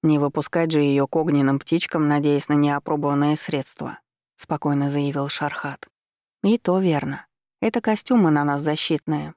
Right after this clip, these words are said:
уже проверенные в разных обстоятельствах. А лицо и руки ничем не защищены.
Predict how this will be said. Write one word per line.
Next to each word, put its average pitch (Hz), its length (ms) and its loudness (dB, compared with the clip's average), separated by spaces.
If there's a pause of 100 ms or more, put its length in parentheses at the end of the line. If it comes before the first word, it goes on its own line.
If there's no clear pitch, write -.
уже 170 200 0
проверенные 156 600 2
в 147 60 -2
разных 147 340 -2
обстоятельствах. 147 960 -8 (640)
А 185 80 -2
лицо 220 380 2
и 190 80 6
руки 175 320 2
ничем 170 400 2
не 147 120 4
защищены. 147 720 -2